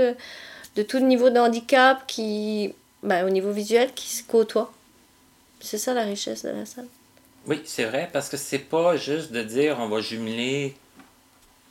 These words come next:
Speaker 2: Ça nous prend, mettons, il y a quinze personnes, ça prend quinze bénévoles,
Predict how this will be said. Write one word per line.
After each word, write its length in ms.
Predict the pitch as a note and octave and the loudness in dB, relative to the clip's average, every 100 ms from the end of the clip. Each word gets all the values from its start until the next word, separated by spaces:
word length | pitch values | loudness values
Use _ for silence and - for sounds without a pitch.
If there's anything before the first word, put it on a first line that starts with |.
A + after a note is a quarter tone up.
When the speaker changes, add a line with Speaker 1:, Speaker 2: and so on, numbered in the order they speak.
| _ _ _ _ _ _ | _ _ _ _ _ _
Speaker 2:
Ça 220 | - - | -8 -2
nous 140 | A2+ A2+ | -2 -2
prend, 280 | A2 A2+ B2 | -2 0 0
mettons, 680 | G#2+ G2+ A2+ A#2 B2 A#2+ | 0 -2 -4 -4 -4 -4
il 80 | G2 | -4
y 60 | G2 | -4
a 20 | |
quinze 340 | F#2+ - G#2+ G#2+ | -6 -6 -6 -6
personnes, 600 | F#2+ F2+ - G#2 A#2 G#2+ | -6 -6 -4 -4 -4 -6
ça 100 | F#2 | -10
prend 200 | - G2 | -10 -12
quinze 320 | - G2+ F#2+ | -10 -10 -10
bénévoles, 560 | F#2 F#2 F2+ F#2+ G#2 | -10 -10 -10 -4 -2